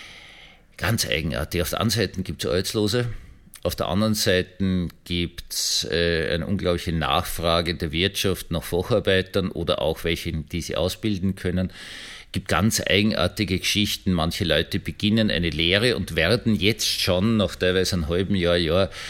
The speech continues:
von einem anderen Betrieb abgeworben. Die müssen gar nicht ihre Lehre fertig machen, werden gleich über einen Kollektivvertrag gezahlt. Äh, so eine Suche herrscht im Moment.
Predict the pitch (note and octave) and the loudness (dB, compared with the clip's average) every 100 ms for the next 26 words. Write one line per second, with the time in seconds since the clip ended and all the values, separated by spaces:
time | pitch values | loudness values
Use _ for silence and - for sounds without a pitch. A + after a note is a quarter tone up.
0 | - - F2 C#2+ - G2 G#2 F#2+ - G#2+ | -10 -2 0 0 2 4 4 2 0 0
1 | G#2 - - - - A2 F2+ D#2 E2 F2+ | 0 2 2 4 2 2 2 0 0 -2
2 | C3 C3 A2 G2+ F#2+ G#2+ F2+ F2+ F#2 F2 | -2 0 0 0 2 0 0 -2 -2 -2
3 | E2+ E2+ F2+ G#2 - F#2+ - G#2+ G2 F#2+ | 0 0 2 0 2 0 0 0 2 2
4 | F#2+ F#2 F2+ F2 E2 F#2+ - F2 E2 G2 | 0 0 0 0 0 -2 -2 -4 -2 -4
5 | F#2+ F2+ F2+ - - - F2+ F2+ E2+ - | -4 -4 -6 -8 -18 -4 0 2 0 -4
6 | D#2 F2+ E2+ - F#2 F#2 A2 - - - | -4 -2 -4 -2 0 2 2 -4 -14 -12
7 | - - - - E2 F2+ F2+ F2+ - - | -12 -12 -16 -2 2 4 4 0 -2 0
8 | G#2+ - F#2 F#2 - G#2 A#2+ B2+ - F#2+ | 0 2 2 2 0 0 -2 -2 2 2
9 | E2+ D2 D#2+ - - F2+ E2+ D#2 C2+ C2 | 2 0 0 -2 -2 -2 -2 -2 -4 -8
10 | B1 - - - | -12 -10 -10 -10